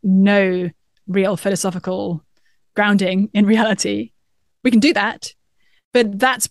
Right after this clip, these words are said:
ultimately boils down then to just a sort of preference. Equally, somebody else could say, "Well, you know what? I, I believe that this racial group is, is more important than that racial group,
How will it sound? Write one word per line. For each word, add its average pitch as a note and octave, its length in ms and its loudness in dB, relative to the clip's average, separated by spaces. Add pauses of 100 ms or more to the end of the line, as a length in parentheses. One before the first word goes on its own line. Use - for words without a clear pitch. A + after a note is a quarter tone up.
(540)
ultimately G#3+ 720 2
boils G3+ 400 0
down G#3 200 0
then G3 160 0
to F#3 80 -4
just F#3+ 200 -6
a F3 100 -6
sort F#3+ 200 -8
of G3 220 -12
preference. - 600 -8 (540)
Equally, A3+ 520 2
somebody G#3 280 4
else G#3 160 2
could F#3+ 160 -4
say, G3+ 240 0
"Well, B3 160 2
you C#4+ 120 4
know D4 140 4
what? D#4 220 4
I, C4+ 320 4
I D4 200 2
believe G#3 460 0
that G3+ 200 0
this A#3+ 200 2
racial G#3+ 220 0
group G3+ 180 2
is, G3 220 0
is G3 220 -2
more G#3+ 240 2
important G#3 240 0
than G3+ 80 0
that G3+ 160 0
racial - 240 -8
group, - 180 -10